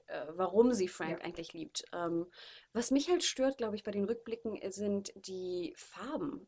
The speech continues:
Speaker 1: Also ich finde, das sieht sehr fake aus. Und ich weiß nicht genau, ob ich es so fake finde, weil ich die Sch-, die Schottland-Szenen so schön finde und so
Speaker 2: Hm.
Speaker 1: echt finde, sodass das einfach
Speaker 2: Ja.
Speaker 1: noch extrem fake aussieht. Aber vor allem diese Szene da im Regen, wo er sozusagen so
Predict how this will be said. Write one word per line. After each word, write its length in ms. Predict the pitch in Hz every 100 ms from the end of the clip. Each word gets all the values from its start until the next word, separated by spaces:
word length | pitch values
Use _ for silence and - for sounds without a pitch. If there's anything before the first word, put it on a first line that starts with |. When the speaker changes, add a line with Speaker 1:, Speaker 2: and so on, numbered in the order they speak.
| -
Speaker 1:
Also 140 | 196
ich 100 | 202
finde, 180 | 277 240
das 60 | -
sieht 200 | 208 202
sehr 600 | 185 214 254 269 262 269 - - _ _
fake 460 | - - 262 269 -
aus. 320 | - - -
Und 80 | -
ich 100 | 202
weiß 200 | 214 254
nicht 120 | 269
genau, 300 | 240 226 220
ob 80 | -
ich 200 | 226 -
es 180 | 226 -
so 160 | 214 220
fake 380 | - - 226
finde, 400 | - 277 262 247
weil 120 | 220 208
ich 140 | -
die 340 | 208 202 - - -
Sch-, 180 | - -
die 120 | 196
Schottland-Szenen 680 | 269 285 277 - - 190 190
so 120 | 175
schön 340 | - 175 214
finde 320 | - 269 277
und 80 | 202
so 100 | -
Speaker 2:
Hm. 60 | 214
Speaker 1:
echt 260 | 202 - -
finde, 260 | 311 320 403
sodass 300 | 240 214 -
das 160 | 240 -
einfach 240 | 214 226
Speaker 2:
Ja. 80 | 214
Speaker 1:
noch 60 | 214
extrem 340 | - - 226
fake 240 | - 240 -
aussieht. 340 | 240 247 - - - - -
Aber 160 | 220
vor 160 | 220 -
allem 120 | 254
diese 200 | 262 240
Szene 320 | - 254 240
da 100 | 208
im 140 | 190 196
Regen, 480 | 190 262 156 147
wo 80 | 175
er 160 | 170 175
sozusagen 580 | 175 - 175 175 170 165
so 320 | 165 160